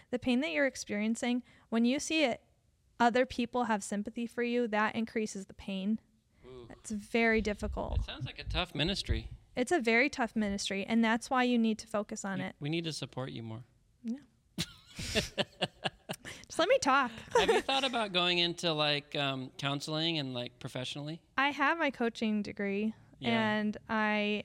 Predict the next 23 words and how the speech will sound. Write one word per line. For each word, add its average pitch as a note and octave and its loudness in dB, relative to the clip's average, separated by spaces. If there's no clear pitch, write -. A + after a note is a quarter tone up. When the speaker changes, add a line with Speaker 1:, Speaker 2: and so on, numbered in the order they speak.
Speaker 2:
I D#3 2
know G3+ 4
you G3 4
do D3+ 4
that. A2+ 2
I, B2 -4
you're B2+ -4
great C3+ 2
Speaker 1:
have A#2+ 4
Speaker 2:
at A2 0
it. G#2+ -4
Speaker 1:
thought G#3 2
about F#3 -2
it, F#3 -4
but G#3 -2
I A#3 -2
Speaker 2:
As A#2+ -4
a A#2+ -4
career. A#2 -10
Speaker 1:
I B3+ -2
don't F#4 -4
know. A3+ 2
I, C#4 4